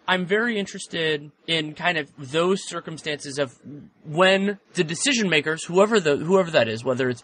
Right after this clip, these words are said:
owners putting a thumb on the scale, the general manager, however your, however the team decision structure is run, is when they get the chance to see that stuff in person in front of their home crowd. Because sometimes that can lead to a different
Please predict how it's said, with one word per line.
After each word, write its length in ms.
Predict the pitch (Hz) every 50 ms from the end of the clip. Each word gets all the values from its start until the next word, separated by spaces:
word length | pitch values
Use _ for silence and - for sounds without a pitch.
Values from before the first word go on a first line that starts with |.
| _ _ -
owners 280 | 151 156 156 147 147 -
putting 240 | - 165 143 139
a 60 | 135 131
thumb 220 | - 147 135 135
on 100 | 131 127
the 60 | 127
scale, 340 | 123 - - 135 123 123 120
the 120 | 117 120
general 280 | 117 127 123 117 117 120
manager, 380 | 117 113 113 113 107 113 113 113
however 360 | 117 131 131 139 131 135 143
your, 200 | 135 127 113 -
however 340 | - 156 156 156 156 147 151
the 120 | 131 135
team 260 | 127 - 160 147 139 135
decision 400 | 123 123 120 143 127 127 127 120
structure 400 | - - 117 - - - 117 110
is 140 | 104 107
run, 260 | 170 226 240 143 117 117 _ - - - - _ -
is 320 | 170 175 180 175 160 175 -
when 280 | - 160 160 185 196 208
they 100 | 214 202
get 160 | 185 185 180 -
the 80 | 180
chance 300 | 165 - 175 160 143 -
to 100 | - -
see 220 | 143 - - 160 147
that 240 | 151 147 143 139
stuff 420 | - - - 151 139 131 127 123 - - - _ _ -
in 180 | 190 208 214 196
person 420 | 185 185 180 170 - 180 170 160
in 120 | 151 143
front 220 | 139 - 156 147 147
of 80 | 147
their 140 | 135 139 131
home 260 | 131 139 127 120 120
crowd. 340 | 117 - - 120 110 104 95 - - _ _ -
Because 220 | 151 170 170 -
sometimes 360 | - 233 233 240 226 208 190
that 180 | - 190 185 -
can 200 | - 170 160 160
lead 240 | 160 165 165 151 - - -
to 220 | 165 151 147 117
a 140 | 135 143 131
different 520 | 123 - 156 151 - - 165 156 143 -